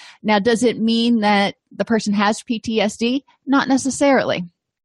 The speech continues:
But we do wanna look at, um, some of the similar symptoms. The traumatic stress is reflecting specific ways the person was traumatized by the death.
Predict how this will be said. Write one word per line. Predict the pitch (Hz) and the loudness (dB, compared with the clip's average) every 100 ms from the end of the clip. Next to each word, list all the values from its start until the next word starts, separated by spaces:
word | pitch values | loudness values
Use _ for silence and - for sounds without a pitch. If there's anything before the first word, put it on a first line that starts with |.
| _ - - | _ -8 -4
But | 214 | -2
we | 226 190 | -2 -4
do | - 247 277 | -2 0 2
wanna | 240 226 226 | 0 0 0
look | 202 208 208 - | 0 0 -2 -2
at, | 190 190 190 - - - - _ | 0 0 -4 -14 -20 -20 -20 _
um, | 202 190 180 156 147 - _ _ - | 0 2 0 -2 -8 -16 _ _ -4
some | 302 254 | 2 4
of | 240 | 2
the | |
similar | - 220 202 185 | 0 0 0 0
symptoms. | - 208 - - - _ _ _ - - _ | 0 -2 -4 -16 -18 _ _ _ -20 -20 _
The | 233 | -6
traumatic | - 277 294 330 330 | 0 2 4 2 0
stress | - - 294 233 196 - - _ _ _ | -8 -2 0 0 -2 -10 -14 _ _ _
is | - 220 | -2 0
reflecting | 240 233 247 254 247 | -2 0 -2 -2 -6
specific | - - 240 285 294 233 | -4 -8 -4 -2 -4 0
ways | 254 262 | 0 2
the | - | -2
person | 214 233 226 233 | -2 -2 0 -2
was | 214 - | -2 -4
traumatized | - 226 226 233 202 180 185 - | 0 2 2 0 0 0 -2 -2
by | 202 196 208 | 0 2 2
the | 196 | -2
death. | 165 180 - | -2 -2 -2